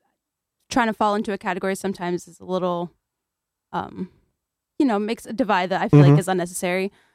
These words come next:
Speaker 1: Um, but, you know, I am practicing, and I also have a good sense of my culture as well. So when I'm going home, I'm speaking Kurdish fluently, and I'm, you know,
Speaker 2: Yes.
Speaker 1: I have that upkeep that I don't ever wanna lose.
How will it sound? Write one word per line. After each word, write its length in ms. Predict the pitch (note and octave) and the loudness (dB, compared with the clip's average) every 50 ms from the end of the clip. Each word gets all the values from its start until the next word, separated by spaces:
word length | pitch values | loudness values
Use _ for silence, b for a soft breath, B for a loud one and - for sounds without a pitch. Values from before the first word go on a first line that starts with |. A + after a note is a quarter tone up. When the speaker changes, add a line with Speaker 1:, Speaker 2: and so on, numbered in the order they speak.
| _ _ _ - | _ _ _ -6
Speaker 1:
Um, 420 | - - F#3 F#3+ F#3+ F#3+ F3 F#3 F#3 - | -4 -2 -2 -2 -2 -2 -4 -4 -2 0
but, 260 | G#3 G3 G3 - - | 0 0 0 -2 -2
you 140 | - A3 A3+ | -2 -2 0
know, 120 | G#3+ F#3+ | 2 2
I 120 | F#3 F3+ F#3+ | 0 0 0
am 160 | F#3 F3+ F#3 | -2 -2 -4
practicing, 640 | A3+ F3+ E3+ - - F#3+ - - F#3+ F#3+ G3 G3 F#3 | -4 -6 -6 -6 -8 -10 -6 -2 -2 0 0 0 0
and 120 | F3 F3 | 0 -2
I 120 | E3+ F#3 | -2 -2
also 260 | F3 F3+ F#3+ - F#3+ F#3 | -4 -4 -4 -4 -6 -4
have 300 | F#3+ E3+ E3+ F3 E3+ F#3+ | -4 -2 -4 -4 -4 -6
a 60 | F3+ | -8
good 260 | - - F3+ F3+ E3 | -4 -4 -4 -4 -4
sense 300 | - - F#3 G3 F3+ - | -4 -4 -4 -2 -2 -2
of 120 | F#3 E3+ | -4 -2
my 180 | F#3 F3 E3+ F3 | -2 -4 -4 -4
culture 360 | - - F#3 F#3 - - F#3+ | -4 -2 -4 -2 -2 -2 -2
as 180 | F3+ F3 E3 F#3 | -2 -2 -4 -2
well. 240 | F#3 F3 F3 G3 A#3 | -2 -2 0 -2 -4
So 380 | - - F3+ F3 F3 F3 E3+ _ _ _ _ _ - | -4 -4 -4 -2 -2 -4 -6 _ _ _ _ _ -2
when 140 | F#3+ G3 F#3+ | 0 2 2
I'm 120 | F#3+ G3 | 2 2
going 220 | F#3+ F#3+ F#3 F#3+ G#3+ | 2 2 0 0 2
home, 220 | G#3 G3 G#3+ G3+ | 0 0 0 0
I'm 60 | F#3 | -2
speaking 300 | F3 - G3 F3+ E3+ F3+ | -2 -4 -4 -2 -2 -2
Kurdish 320 | E3+ G3 F#3 F3+ F#3+ F#3+ - | -2 0 -2 -2 -2 -4 -4
fluently, 500 | - G3+ G3 G#3 G3 A3+ A#3+ B3 B3+ A#3+ | -2 -2 0 0 0 0 0 0 0 0
and 140 | A3 F#3 F3 | 0 0 0
I'm, 180 | F3 E3+ F3+ | 0 0 0
you 80 | F3+ F3+ | 0 2
know, 140 | F3+ F3 C3 | 4 8 8
Speaker 2:
Yes. 300 | B2+ A2+ G2 F#2 - - | 10 10 8 6 2 -2
Speaker 1:
I 40 | G#3+ | -6
have 260 | G#3+ A3+ F#3+ F#3+ F3+ | -2 -2 -4 -2 -2
that 260 | F#3+ G3 F#3 F3+ - - - - - | -2 0 0 -2 -4 -6 -14 -10 -6
upkeep 380 | G3 G#3 - - - A3 G3+ - | -6 -6 -4 -4 -6 -6 -4 -2
that 220 | A3+ F#3+ E3+ - | -2 -2 -2 -2
I 60 | - G3 | -4 -2
don't 280 | - G3 F3+ - - | -2 -2 -2 -2 -4
ever 140 | G3 F#3 G3 | -4 -2 -2
wanna 240 | F#3+ F#3 F#3 F#3 F3+ | 0 0 0 0 0
lose. 380 | F#3 F#3+ G3+ G3+ G#3 G#3 - | -2 -2 -2 -2 -2 -4 -6